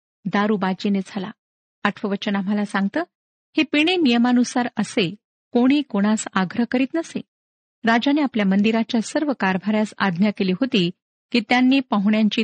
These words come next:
तब्येत सांभाळावी. पिणे नियमाप्रमाणे होते, असे हे वचन आम्हाला सांगते. हे पौव्रात्य मूर्तिपूजक सत्ताधीश जे सार्वभौम होते,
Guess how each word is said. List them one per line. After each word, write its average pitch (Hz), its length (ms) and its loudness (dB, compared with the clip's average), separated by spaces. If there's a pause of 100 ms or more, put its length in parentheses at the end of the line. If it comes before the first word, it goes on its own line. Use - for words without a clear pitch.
(160)
तब्येत 190 400 -2 (220)
सांभाळावी. 190 680 -6 (960)
पिणे 277 420 0 (360)
नियमाप्रमाणे 247 720 2
होते, 185 340 -2 (100)
असे 208 240 -2
हे 208 120 2
वचन 202 320 -2
आम्हाला 196 300 0
सांगते. - 380 -6 (760)
हे 294 60 4
पौव्रात्य 302 720 0 (180)
मूर्तिपूजक 220 760 0
सत्ताधीश 214 840 -2 (380)
जे 269 140 2
सार्वभौम 294 800 0
होते, 185 300 -4